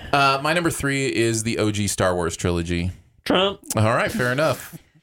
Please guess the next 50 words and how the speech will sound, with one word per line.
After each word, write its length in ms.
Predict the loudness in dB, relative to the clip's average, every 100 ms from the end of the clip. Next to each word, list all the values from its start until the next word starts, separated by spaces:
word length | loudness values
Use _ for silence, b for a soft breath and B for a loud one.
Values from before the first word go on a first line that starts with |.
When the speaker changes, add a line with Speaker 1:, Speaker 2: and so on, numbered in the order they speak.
| _ 2
Speaker 2:
Uh, 200 | 4 4
I 80 | 2
know 140 | 4
you 160 | 4 4
don't 180 | 0 0
have 140 | -2
this 180 | -2 -4
one 120 | -6
on 140 | -4
yours, 300 | -2 -2 -4
so 260 | -4 -2 -2
I'll 120 | -2
just 160 | -4 -6
throw 120 | -4
mine 200 | -2 -2
out. 180 | -4 0
The 60 |
Man 200 | 0 2
with 140 | 0 -2
No 180 | -2 0
Name 260 | -2 -2
trilogy. 440 | -2 0 -2 -2 0
Speaker 1:
Yeah, 320 | 2 4 2
no, 240 | 2 2
I, 240 | 2 0 0
I 140 | 0 2
knew 160 | 2
you 140 | 4 2
were 60 |
gonna 140 | 2 0
bring 180 | 0 2
it 80 |
up, 200 | 2 0
though. 280 | 0 -2 -2 -2
Speaker 2:
Mm-hmm. 240 | 0 2 0 -2 _ B B
Speaker 1:
And 80 | 2
this 120 | 2 2
is 60 |
your 100 | 0
number 200 | 0 -2
three? 280 | -2 -2 -2
Speaker 2:
It's 280 | -6 -6 0
my 100 | 2
number 180 | 2 0
three. 260 | -2 -2 0
Speaker 1:
Okay. 320 | 2 0 -2 B B B
Speaker 2:
Um, 640 | 0 2 2 0 -2 -6 -10 _
<laughs> 140 | -4
it's 840 | -2 0 0 0 0 -2 -2 -4
crazy 1040 | -4 -6 -2 0 2 2 2 0 0 -2